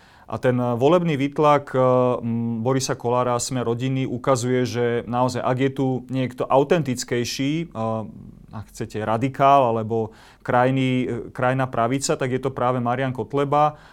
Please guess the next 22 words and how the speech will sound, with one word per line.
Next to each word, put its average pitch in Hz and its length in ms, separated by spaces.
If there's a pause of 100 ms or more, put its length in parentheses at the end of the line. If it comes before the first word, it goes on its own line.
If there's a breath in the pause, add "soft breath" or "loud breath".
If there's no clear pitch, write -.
a 117 160
nie 135 320
Boris 131 320
Kollár, 127 320
ktorý 127 240
sa 127 160
snažil 135 480
do 127 160
takejto 123 720 (260 loud breath)
polohy 127 400
nejakým 135 400
spôsobom, 123 800
e, 113 160
dostať 160 640
a 120 240
prezentovať 123 640
sa, 131 100
že 117 160
on 127 160
je 123 80
tu 123 160
teda 117 400